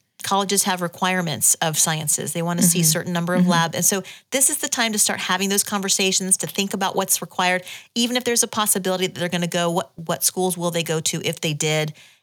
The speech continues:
Speaker 1: Um, you know, is it a
Speaker 2: Mm-hmm.
Speaker 1: community college? And what are those requirements? They may wanna see three lab courses, or they wanna see two.
Speaker 2: Mm-hmm.
Speaker 1: And so I would, I would, I mean, I'm trying to be as general as possible because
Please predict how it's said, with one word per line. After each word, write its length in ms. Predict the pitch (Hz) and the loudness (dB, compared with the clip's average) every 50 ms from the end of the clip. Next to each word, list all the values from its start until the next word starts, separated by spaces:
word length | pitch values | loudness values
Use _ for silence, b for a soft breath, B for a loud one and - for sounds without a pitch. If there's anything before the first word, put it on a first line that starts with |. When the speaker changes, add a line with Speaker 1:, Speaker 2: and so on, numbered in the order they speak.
| b - | b -6
Speaker 1:
Um, 440 | - 160 156 151 151 147 147 147 151 | -2 0 0 0 0 -2 -4 -6 -6
you 100 | - 175 | -4 -4
know, 200 | 160 151 147 147 | -2 -2 0 2
is 240 | 180 180 170 165 151 | 4 4 4 4 4
it 40 | 151 | 2
a 40 | 147 | 0
Speaker 2:
Mm-hmm. 80 | 151 | -2
Speaker 1:
community 340 | - 185 190 196 190 185 180 | -2 0 0 2 2 2 0
college? 240 | - 190 175 175 175 | 0 0 0 0 0
And 100 | 180 170 156 | -2 -2 -2
what 100 | 160 170 | 0 0
are 80 | 185 | 0
those 180 | 180 202 208 - | 0 2 0 0
requirements? 540 | 214 - - 220 240 269 226 135 - - - | -2 -2 -2 0 0 0 0 -2 -2 -2 -2
They 140 | - 165 165 | 0 0 0
may 100 | 175 180 | 0 2
wanna 220 | 180 196 190 190 | 2 2 2 2
see 220 | 190 - - 220 180 | 2 2 2 0 -2
three 340 | - - 165 165 165 170 165 | -4 -4 -6 -4 -4 -2 0
lab 260 | 175 180 190 190 180 | 0 0 0 0 -4
courses, 460 | - - 160 - 165 - - - - | -6 -6 -4 -4 -2 -4 -4 -4 -4
or 80 | 147 160 | -4 -4
they 100 | 160 175 | -6 -4
wanna 240 | 165 165 165 170 170 | -4 -4 -2 -2 -2
see 160 | - - 170 | -2 -2 -2
two. 400 | 160 - - 202 196 190 190 190 | -2 -2 0 0 2 2 4 4
Speaker 2:
Mm-hmm. 320 | 190 170 160 175 156 151 151 151 | 4 4 2 0 0 0 -2 0
Speaker 1:
And 140 | 160 185 185 - | 0 0 2 2
so 240 | - 208 202 190 B B B B B B B _ _ _ _ - | 2 2 0 -2 B B B B B B B _ _ _ _ -2
I 140 | 185 202 226 | 0 0 2
would, 140 | 247 262 254 240 202 - | 2 2 2 0 0 -2
I 100 | 202 220 | -2 0
would, 300 | 233 240 202 180 151 - _ _ - | 0 0 0 -2 -8 -10 _ _ -6
I 40 | - 196 | -2 0
mean, 100 | 202 196 | 0 0
I'm 100 | 196 190 | 0 0
trying 280 | - 226 226 247 247 | 0 0 0 0 0
to 60 | 233 | 0
be 140 | 202 208 185 | 0 2 2
as 140 | 180 170 170 | 2 2 0
general 500 | 156 - - 180 180 196 208 233 226 208 | 0 0 0 2 2 2 2 2 2 2
as 120 | 185 180 - | 0 0 -2
possible 480 | - - 170 175 170 - 170 170 170 | -2 -2 0 2 0 0 0 0 -2
because 320 | 165 175 - - 175 170 | -2 -2 -4 -2 -2 -2